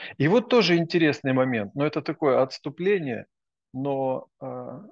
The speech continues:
всё равно любопытно. Вот хочу вас спросить. Смотрите,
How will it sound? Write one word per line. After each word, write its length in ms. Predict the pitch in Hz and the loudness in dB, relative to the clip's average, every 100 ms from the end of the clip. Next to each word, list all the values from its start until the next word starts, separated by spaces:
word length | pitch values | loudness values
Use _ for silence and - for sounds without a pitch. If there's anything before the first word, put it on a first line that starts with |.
| - | -20
всё 220 | - 147 | -4 0
равно 260 | 156 160 131 | 2 2 2
любопытно. 540 | 135 147 147 127 131 | 0 -2 -4 -2 0
Вот 100 | 170 | 2
хочу 320 | - - 214 | 0 0 0
вас 200 | 180 165 | 2 0
спросить. 580 | - 160 147 - 107 _ _ - - _ _ _ _ _ _ _ _ _ _ _ _ _ _ _ _ _ _ | -2 -4 -4 -6 -14 _ _ -20 -20 _ _ _ _ _ _ _ _ _ _ _ _ _ _ _ _ _ _
Смотрите, 760 | - - 151 160 160 131 113 | -12 -2 0 2 0 -2 -6